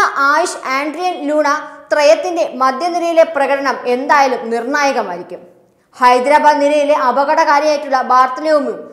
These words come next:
പന്തിന്റെ വിതരണം തടയാൻ കഴിഞ്ഞാൽ ബ്ലാസ്റ്റേഴ്സിന് കാര്യങ്ങൾ എന്തായാലും എളുപ്പമായിരിക്കും. ഹൈദരാബാദ് കഴിഞ്ഞ കളിയിൽ നിന്ന് വ്യത്യസ്തമായിരിക്കും ഒക്ബച്ചയെ മുന്നേറ്റിലേക്ക് തിരികെ കൊണ്ടുവരിക എന്നുമുണ്ട്.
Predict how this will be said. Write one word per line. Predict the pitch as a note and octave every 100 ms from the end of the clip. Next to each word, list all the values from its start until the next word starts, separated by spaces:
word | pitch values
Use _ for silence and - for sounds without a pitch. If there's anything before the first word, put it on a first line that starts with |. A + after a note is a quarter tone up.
| - _ -
പന്തിന്റെ | D4+ E4+ F4 F#4+ F4
വിതരണം | C#4 D4+ E4 F4+ F#4
തടയാൻ | F4 E4+ E4+
കഴിഞ്ഞാൽ | E4 C4+ C#4 A#3+ F3+ - -
ബ്ലാസ്റ്റേഴ്സിന് | A#3+ C4+ C#4+ F4 F#4 F#4 E4+ C#4
കാര്യങ്ങൾ | - D4 C#4 D4 E4+ E4 C4
എന്തായാലും | B3+ B3+ C4 B3
എളുപ്പമായിരിക്കും. | A3+ A#3 A#3+ A#3+ G3+ D#3+ D#3+ - -
ഹൈദരാബാദ് | C4 C4 D4 D4+ D4 D#4
കഴിഞ്ഞ | - C#4+ C#4+ E4+
കളിയിൽ | F4 D4 D4 D#4+
നിന്ന് | C#4 A3
വ്യത്യസ്തമായിരിക്കും | A3+ C4+ C4+ F#4 F#4+ F#4+ F4+ E4 D4 - A3 B3+
ഒക്ബച്ചയെ | B3+ B3+ E4 E4 F4 C#4
മുന്നേറ്റിലേക്ക് | B3+ C4+ C#4+ E4 D#4+ D#4+ C4+
തിരികെ | A#3+ C4+ C4+
കൊണ്ടുവരിക | E4 D#4 C#4+ C#4+ C4 B3+
എന്നുമുണ്ട്. | - A3 G#3 F#3 E3+